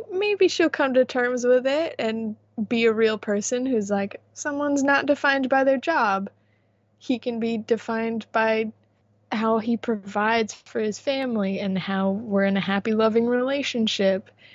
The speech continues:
and all of these other great things about him," which, can she list any great things about him?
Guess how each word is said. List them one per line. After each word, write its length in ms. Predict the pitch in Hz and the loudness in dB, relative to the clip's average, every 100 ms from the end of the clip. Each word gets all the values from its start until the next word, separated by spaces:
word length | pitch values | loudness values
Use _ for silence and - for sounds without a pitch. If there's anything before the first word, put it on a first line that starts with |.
| _ - | _ -4
and 160 | 208 - | -2 -2
all 220 | 277 302 | 0 2
of 100 | 285 | 2
these 260 | 285 285 277 | 0 0 2
other 240 | 294 262 | 4 4
great 320 | 214 202 185 | 4 0 0
things 260 | - 196 196 | -2 -2 -2
about 340 | 190 180 180 | -2 -2 -2
him," 260 | 190 196 220 - | -4 -6 -8 -6
which, 560 | 208 202 - - - - _ _ _ _ _ - | -4 -4 -6 -12 -14 -18 _ _ _ _ _ -2
can 180 | 247 | 0
she 200 | 247 - | 0 0
list 280 | 262 277 - | 2 2 2
any 200 | 277 269 | 0 0
great 280 | 254 277 262 | 0 -2 -2
things 280 | 277 277 - | -6 -8 -8
about 320 | 262 311 311 | -4 -2 -2
him? 240 | 330 330 | -4 -8